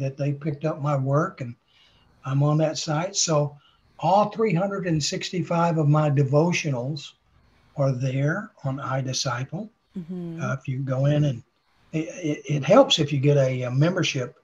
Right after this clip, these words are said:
Speaker 1: you get additional little privileges, but, uh, my, uh, devotionals are there. My blogs are there, Doing Business God's Way.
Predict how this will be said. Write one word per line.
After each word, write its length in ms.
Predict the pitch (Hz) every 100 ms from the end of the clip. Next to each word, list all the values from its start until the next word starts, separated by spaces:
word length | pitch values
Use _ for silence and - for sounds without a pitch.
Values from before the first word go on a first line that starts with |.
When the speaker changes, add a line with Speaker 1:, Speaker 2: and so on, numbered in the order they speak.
| - - _
Speaker 1:
you 100 | 139
get 220 | 127 123 -
additional 400 | 135 135 135 131
little 160 | 123 113
privileges, 680 | - 123 127 120 113 117
but, 320 | 117 120 117 127
uh, 140 | 117 - _ _ - _ _
my, 400 | 127 123 120 139 - -
uh, 360 | 131 123 - - - _ _ 127
devotionals 640 | 120 147 170 - 165 151
are 80 | 151
there. 520 | 156 151 147 151 147 _ _ _ _ _ _ _ _
My 120 | 135 131
blogs 540 | 123 143 139 165 147
are 60 | 160
there, 300 | 156 156 156
Doing 280 | 147 135
Business 360 | 127 135 131 123
God's 360 | - 135 151 151
Way. 300 | 156 160